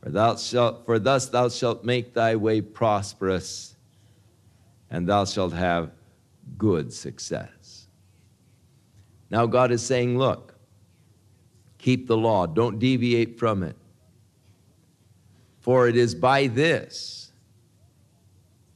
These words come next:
observing it day and night, meditating in it, thus thou shalt make thy way prosperous, thus you will have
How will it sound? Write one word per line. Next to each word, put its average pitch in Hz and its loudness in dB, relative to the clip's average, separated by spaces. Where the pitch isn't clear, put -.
observing 127 2
it 90 -4
day 143 2
and 151 0
night, 143 0
meditating 127 0
in 104 0
it, 101 -2
thus 165 0
thou 135 2
shalt 123 -2
make 151 0
thy 123 2
way 110 2
prosperous, - -2
thus 139 0
you 139 2
will 120 2
have 101 0